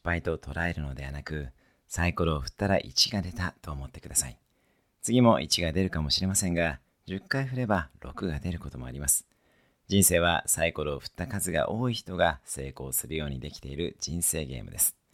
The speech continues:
ゴールしても振り続ける人はずっと活躍し続けられます。多くの挑戦において大切なのは挑戦数です。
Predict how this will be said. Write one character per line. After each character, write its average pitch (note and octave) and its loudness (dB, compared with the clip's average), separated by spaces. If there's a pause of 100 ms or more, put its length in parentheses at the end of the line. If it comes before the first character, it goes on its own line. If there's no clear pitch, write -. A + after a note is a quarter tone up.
(580)
ゴ C#3 10
ー - 12
ル B2+ 10
し A#2+ 4
て A2 6
も G2+ 12
振 E2 4
り E2 4
続 E2 0
け D#2 4
る D2 4
人 B1+ -6
は D2+ 4 (100)
ず - -14
っ C2 -12 (160)
と - 4
活 - -6
躍 G#2 -10
し - 0
続 - -12
け D2+ -8
ら A#1 -12
れ G#1 -14
ま A1 -12
す。 - 4 (1200)
多 D#3 6
く C#3+ 8
の A2+ 10
挑 F2+ 2
戦 F2 4
に F2 4
お E2+ 4
い E2 2
て D#2 2
大 D#2+ 0
切 - 2
な E2 0
の D2 2
は D2 2
挑 A#2+ 2
戦 A2 6
数 - 6
で D2 -8
す。 - 2